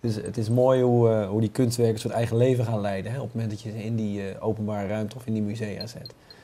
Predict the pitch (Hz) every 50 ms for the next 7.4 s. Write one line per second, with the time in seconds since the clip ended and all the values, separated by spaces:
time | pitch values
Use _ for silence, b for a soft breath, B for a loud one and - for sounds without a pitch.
0 | B B B B _ - - - 95 95 92 92 95 98 95 104 110 - 104 101
1 | 107 104 107 113 - - 101 90 92 107 117 127 131 139 135 123 110 104 120 117
2 | 110 107 110 120 - - - 127 120 117 110 104 123 120 113 110 107 104 - 110
3 | 107 101 95 98 101 110 123 135 139 151 156 b b b b b b - 107 101
4 | - 113 113 113 101 120 113 113 117 110 113 - 104 107 127 135 123 - 104 104
5 | 101 101 98 104 107 107 104 113 110 107 107 110 104 104 104 113 117 117 b b
6 | b b b b - 113 113 - 110 - - 120 120 120 110 101 104 107 101 110
7 | 104 98 98 117 - - 107 -